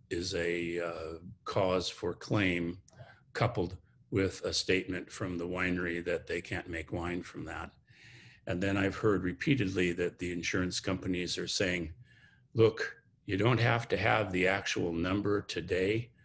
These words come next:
but you have to have your sample in the lab in the queue if you want to,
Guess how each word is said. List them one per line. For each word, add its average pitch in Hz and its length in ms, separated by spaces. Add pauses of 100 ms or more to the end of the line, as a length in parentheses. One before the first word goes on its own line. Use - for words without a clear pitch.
(220)
but - 200
you - 80
have 104 240
to 95 80
have 95 240
your 90 120
sample 95 500
in 98 200
the 95 80
lab 95 400
in 87 160
the 85 120
queue 90 600 (520)
if 90 200
you 98 120
want 95 280
to, 87 340